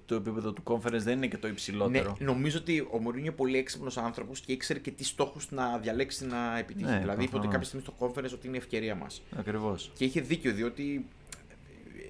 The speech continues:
Speaker 2: ε, δημιουργεί άλλη άβρα στην ομάδα.
Speaker 1: Και είδες τι τόρος έγινε.
Speaker 2: Ναι, ναι,
Speaker 1: Ε,
Speaker 2: βέβαια.
Speaker 1: λογικό.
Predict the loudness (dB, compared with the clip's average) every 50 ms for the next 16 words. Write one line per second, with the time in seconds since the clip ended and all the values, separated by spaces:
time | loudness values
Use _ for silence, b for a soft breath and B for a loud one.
0 | -12 -12 -12 -10 -8 -4 -4 -2 -2 0 4 8 10 10 10 12 12 12 12 12
1 | 10 10 6 2 0 -2 -6 -6 -4 -2 0 0 0 0 0 0 0 0 -2 -2
2 | 0 4 6 6 6 6 4 4 6 8 10 10 10 8 6 4 2 2 2 2
3 | 0 -2 -4 -4 0 4 8 8 10 8 8 6 4 6 8 8 10 8 8 6
4 | 6 8 8 8 6 4